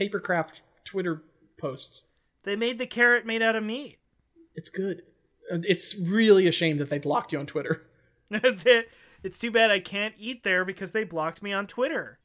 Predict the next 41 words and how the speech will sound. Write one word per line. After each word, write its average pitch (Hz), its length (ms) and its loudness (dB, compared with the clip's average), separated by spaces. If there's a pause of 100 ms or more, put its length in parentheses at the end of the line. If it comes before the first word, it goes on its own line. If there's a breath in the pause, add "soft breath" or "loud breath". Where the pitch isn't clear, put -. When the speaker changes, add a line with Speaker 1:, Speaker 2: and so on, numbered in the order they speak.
(140)
Speaker 1:
They 175 100 4
won't 185 200 4
let 175 180 2
you 175 40 2
in 156 60 -2
the 147 80 -4
restaurant. 147 400 -2
What 220 100 6
did - 140 -10
you 359 100 6
Speaker 2:
Which 180 140 -2
Speaker 1:
do? 202 100 2
Speaker 2:
is 170 80 4
Speaker 1:
Did 151 140 2
you, 196 100 0
like, 202 160 -2
threaten 160 320 0
to 165 80 0
kill 175 300 2
the, 165 160 2
the, 147 520 -2
the 165 140 -2
hat? 143 400 0 (160)
Speaker 2:
<laughs> - 180 -20
I've 254 1000 2
threatened 214 340 -2
to 208 100 -8
kill 196 240 -4
the 180 140 -4
hat. 180 340 2 (380 soft breath)
I, 202 260 4
I 202 120 2
told 214 240 -2
the 202 120 0
hat, 175 140 -2
"This 202 180 -8
is 196 140 -8
not 190 380 2
good 175 280 -2
mood 170 300 -2
food." 208 480 2